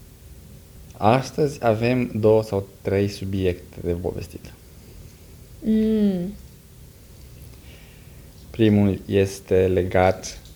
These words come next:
Speaker 1: de botez. Al doilea este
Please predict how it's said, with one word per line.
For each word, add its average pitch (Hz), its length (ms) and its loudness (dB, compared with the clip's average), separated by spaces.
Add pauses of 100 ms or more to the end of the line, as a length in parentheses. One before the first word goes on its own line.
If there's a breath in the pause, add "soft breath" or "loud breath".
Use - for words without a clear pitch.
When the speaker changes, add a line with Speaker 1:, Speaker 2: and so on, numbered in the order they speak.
(500)
Speaker 1:
de 98 300 2
botez. 90 680 0 (1120 loud breath)
Al 98 240 2
doilea 120 520 2 (240)
este 95 920 -2